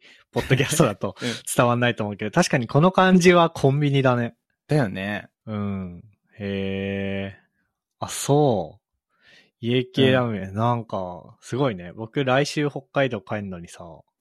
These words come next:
Speaker 2: うん。
Speaker 1: ね、横浜市から実家の千歳に帰ったら、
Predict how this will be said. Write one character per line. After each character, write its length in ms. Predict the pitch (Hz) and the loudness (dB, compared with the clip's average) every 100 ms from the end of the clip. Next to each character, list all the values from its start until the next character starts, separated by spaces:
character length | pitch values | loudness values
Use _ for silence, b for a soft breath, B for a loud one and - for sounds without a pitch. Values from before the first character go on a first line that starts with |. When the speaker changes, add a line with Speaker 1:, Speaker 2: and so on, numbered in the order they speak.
| _ | _
Speaker 2:
う 100 | - | -6
ん。 220 | 131 101 101 _ _ _ _ | -4 -4 -12 _ _ _ _
Speaker 1:
ね、 300 | - 101 87 - | -10 -10 -10 -12
横 300 | 113 107 131 | -12 -2 0
浜 300 | 123 131 135 | 0 0 -4
市 100 | - | -6
か 160 | - | -6
ら 260 | 95 90 82 _ _ _ _ _ _ _ _ _ | -6 -8 -14 _ _ _ _ _ _ _ _ _
実 320 | - - - | -16 -8 -4
家 60 | 110 | -2
の 140 | 143 | -2
千 140 | 170 | -4
歳 200 | 196 - | -6 -6
に 120 | 107 104 | -10 -6
帰 160 | - | -6
っ 60 | 110 | -6
た 200 | - 90 | -8 -14
ら、 180 | 87 | -14